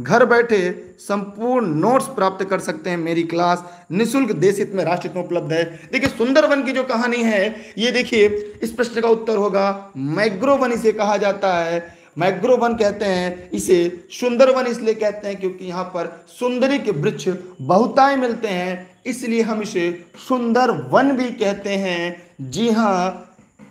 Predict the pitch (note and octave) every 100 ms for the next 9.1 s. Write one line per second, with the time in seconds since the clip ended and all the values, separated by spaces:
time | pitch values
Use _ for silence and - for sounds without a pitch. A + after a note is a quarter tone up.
0 | _ - B3+ - C4 A3+ - G3+ G3+ G3+
1 | G3 A#3 C4 A3+ A#3 G#3 G#3 G3+ F#3 E3+
2 | - - - _ _ _ _ _ _ _
3 | _ _ _ _ _ _ _ _ _ _
4 | _ _ _ - _ _ _ _ - F3
5 | G#3+ A3 G#3 G3+ F#3+ G#3 G3+ E3 C3 E3+
6 | G#3 G#3+ G3+ G3 F#3+ E3+ D#3+ E3 E3 -
7 | - G3 B3 - - A3+ A3+ A3 F3 E3+
8 | E3+ - - G3+ B3 B3 B3+ G#3+ G#3 F#3+